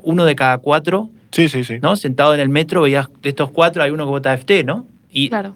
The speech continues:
Speaker 1: para uno que es, eh, migrante o, o mis hijas que, que tienen ascendencia migrante, vos decís, "Este es el país que, que quiero estar", ¿no?
Speaker 3: Claro.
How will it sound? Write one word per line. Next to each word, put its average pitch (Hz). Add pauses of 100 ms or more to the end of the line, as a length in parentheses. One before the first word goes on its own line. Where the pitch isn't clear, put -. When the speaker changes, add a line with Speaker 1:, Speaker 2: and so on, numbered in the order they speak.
Speaker 1:
para 135
uno 160
que 147
es, 143
eh, 135
migrante 156
o, 127 (240)
o 131
mis 131
hijas 160
que, 127
que 127
tienen 143
ascendencia 139
migrante, 185 (280)
vos 143
decís, 143
"Este 160
es 170
el 131
país 117
que, 113
que -
quiero 143
estar", 143 (300)
¿no? 220
Speaker 3:
Claro. 190